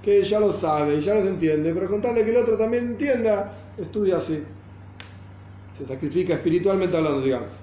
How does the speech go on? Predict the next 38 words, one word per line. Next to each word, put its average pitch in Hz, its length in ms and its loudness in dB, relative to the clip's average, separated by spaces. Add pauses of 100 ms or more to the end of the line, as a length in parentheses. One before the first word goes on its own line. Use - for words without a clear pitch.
(320)
Y 151 140 2
ese 214 140 2
es 202 80 -2
el 208 140 0
tajlis, 190 640 -2
ese 175 160 -4
es 160 80 -8
el 156 100 0
objetivo 185 680 0
y 156 80 2
el 143 100 -2
fundamento 160 800 0
por 160 140 -2
el 147 80 0
cual 147 160 -2
descendió 151 480 0
el 165 100 0
alma 196 220 0
de 185 80 2
esta 190 180 -2
persona 202 300 -4
al - 80 -2
mundo. 214 300 -2 (920)
No 156 80 -4
es 165 80 -2
poca 151 280 -4
cosa 165 260 0
tampoco. 127 340 -4 (1080)
No 160 80 -2
es 170 60 -4
que 185 60 -4
uno 156 100 2
dice, 143 120 0
"Bueno, 147 380 2 (460)
sumé 185 420 2
un 208 200 4
puntito 180 460 0
más". 175 540 -2